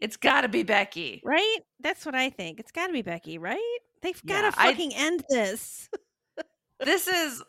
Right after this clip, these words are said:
Speaker 1: like, this is tale as old as time. Trish is, Trish is among the best of her era. Becky is
Speaker 2: Yeah.
Speaker 1: among the best of her era, and it's gotta be Becky.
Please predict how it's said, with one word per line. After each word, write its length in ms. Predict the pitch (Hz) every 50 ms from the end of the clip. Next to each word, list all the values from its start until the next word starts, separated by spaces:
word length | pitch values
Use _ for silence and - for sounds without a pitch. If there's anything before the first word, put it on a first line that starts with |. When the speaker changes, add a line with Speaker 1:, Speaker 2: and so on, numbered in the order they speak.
| _ _ _
Speaker 1:
like, 300 | 208 247 269 262 254 233
this 180 | 240 302 311 330
is 120 | 311 -
tale 380 | - - 269 285 277 277 294 302
as 120 | 294 294
old 220 | 269 254 254 254 233
as 100 | 233 -
time. 600 | - 226 220 214 208 214 220 220 208 208 208 208 - - -
Trish 320 | - - 254 240 277 - 247
is, 100 | 269 - - -
Trish 320 | - - 247 247 - -
is 120 | 247 233
among 260 | 233 220 220 220 220 220
the 80 | 208
best 320 | 196 175 180 190 202 - 202
of 80 | 196
her 100 | 214 185 151
era. 560 | 165 175 180 180 180 180 180 180 180 180 170 - - - - - - - _ _
Becky 440 | 175 196 226 240 247 - 240 240 226
is 60 | 226
Speaker 2:
Yeah. 100 | 170 247
Speaker 1:
among 260 | 208 214 214 214 214
the 80 | 202 202
best 380 | 170 175 170 175 190 - -
of 80 | 170 175
her 240 | - - 202 196 196 196
era, 600 | - 190 185 180 185 180 180 180 175 165 160 -
and 160 | - 170 160 165
it's 200 | 175 - - -
gotta 260 | - 185 180 175 180
be 140 | 175 170 165
Becky. 500 | 170 156 147 - _ - - - _